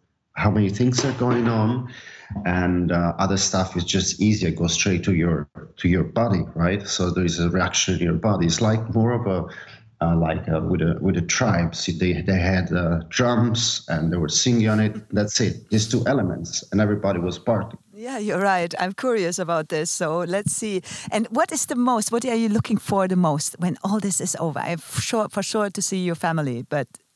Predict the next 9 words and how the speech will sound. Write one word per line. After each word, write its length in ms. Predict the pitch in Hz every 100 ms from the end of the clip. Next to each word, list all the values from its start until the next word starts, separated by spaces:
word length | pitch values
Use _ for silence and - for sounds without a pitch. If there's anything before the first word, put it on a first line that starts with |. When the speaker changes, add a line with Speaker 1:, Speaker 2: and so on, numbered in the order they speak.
| _ _
Speaker 2:
is 120 | 190
there 120 | -
something 400 | 180 - 170 185
where 120 | 160 160
you're 80 |
really 280 | 156 165 165
looking 300 | 151 143 147
for? 340 | 135 143 135 151 - _ _ _ _ _ _ _ _ _ _ _ _ - - - _ -
Speaker 1:
Oh, 720 | 127 127 131 127 113 110 104